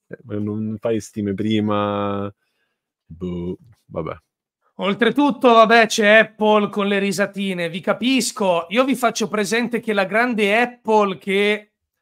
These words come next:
Speaker 2: spende e spande perché tanto quelli c'hanno i soldi,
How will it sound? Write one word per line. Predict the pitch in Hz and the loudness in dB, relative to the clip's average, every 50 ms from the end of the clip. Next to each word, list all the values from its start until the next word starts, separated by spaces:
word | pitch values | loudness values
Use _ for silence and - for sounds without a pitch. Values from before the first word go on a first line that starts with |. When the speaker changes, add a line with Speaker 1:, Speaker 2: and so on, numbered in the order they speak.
| _ _ _ _ _ | _ _ _ _ _
Speaker 2:
spende | - - - - - - - 233 226 247 254 254 247 214 175 226 | -14 -10 -10 -10 -10 -6 -2 0 0 0 0 0 -2 -2 -2 -4
e | 208 | -4
spande | - - - - 233 214 233 254 247 226 196 202 | -4 -6 -4 2 4 4 6 4 4 2 -2 -4
perché | 151 208 190 - 196 185 | -4 -4 -6 -6 -6 -4
tanto | - 220 233 214 - 202 | -4 -4 -2 -2 -4 -4
quelli | - 208 220 220 214 | -4 -4 -4 -2 -4
c'hanno | - - 190 185 185 | -6 -6 -6 -6 -8
i | 180 | -8
soldi, | 160 - 190 180 165 156 143 143 135 135 139 147 160 190 214 208 | -8 -6 -4 -4 -4 -4 -6 -10 -14 -14 -12 -10 -10 -10 -10 -12